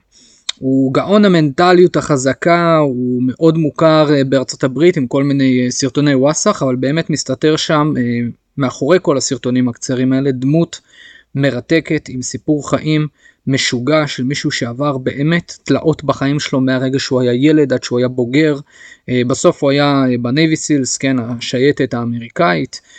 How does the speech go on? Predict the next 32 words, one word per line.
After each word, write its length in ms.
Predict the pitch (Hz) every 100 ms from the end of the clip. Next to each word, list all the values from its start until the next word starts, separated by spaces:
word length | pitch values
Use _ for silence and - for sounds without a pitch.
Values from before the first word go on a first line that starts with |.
| - _ -
אה, 40 | 120 117
השתחרר 460 | 117 - 131 160 160
מהשירות 440 | 151 131 135 139
שלו 220 | - 139 123
אחרי 220 | - 135
הר-, 140 | 120 107
תקופה 320 | - 127 143
מאוד 220 | 135 131
ארוכה, 460 | 127 113 - 175 202 - - - - -
אה, 100 | 117 117
ועשה 240 | 131 208
דברים 340 | 190 175 196 175
באמת, 320 | 147 165 190
אה, 80 | 160
מטורפים 600 | 135 - 120 123 156 143
בחיים 340 | 127 120 127
שלו. 360 | 127 156 180 220 _ _ _
אה, 80 | 113 120
חלק 360 | 160 165 165
מזה 280 | 147 135 156
זה 140 | 143
לרוץ, 440 | 127 127 139 - -
אה, 160 | 143
מרחקים 560 | 127 123 - 120 160 143
מאוד 240 | 131 143
ארוכים, 540 | 135 113 - 180 170 135
אולטרה 300 | 135 131 120
מרתונים. 600 | 139 151 - 165 180 170
אחד 340 | - - 165 165
הריצות 960 | 165 131 123 117 117 131 117 - 160 156
שהוא 180 | - 123
עשה, 340 | - 202 190